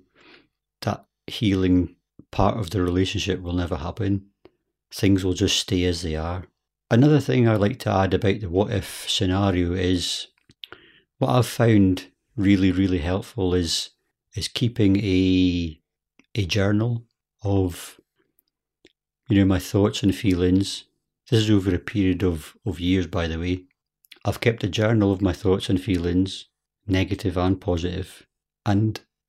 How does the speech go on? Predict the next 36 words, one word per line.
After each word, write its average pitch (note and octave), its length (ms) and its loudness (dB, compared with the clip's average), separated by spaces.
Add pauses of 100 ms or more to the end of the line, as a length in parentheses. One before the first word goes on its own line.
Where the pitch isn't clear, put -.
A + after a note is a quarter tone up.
(120)
I - 60 -8
feel G#2 240 -2
the F#2+ 80 0
most G#2+ 540 2
beneficial A2+ 800 0 (400)
thing G2 500 2
out G2 200 -2
of, G2 440 -6 (320)
you G2+ 160 2
know, F2+ 60 0
keeping - 380 -4
a E2+ 80 0
journal, F#2 600 0 (560)
it's B2 180 -8
not B2+ 160 0
something G2+ 340 2
that G2 120 0
I F2 120 -2
add F2 460 -2 (420)
or, F2+ 500 0 (100)
or F2+ 360 -4
write F2+ 260 0
in G2 180 -6
every E2+ 240 -4
day. F#2+ 400 -2 (880)
But G#2+ 120 -2
when A2 140 -2
I A2 120 2
am A#2 120 6
feeling, F2+ 720 2 (380)
you G#2+ 80 0
know, F#2 60 -2
different G#2+ 360 -6
emotions F2+ 460 -2
and F2+ 120 -2
feelings, F2+ 640 -2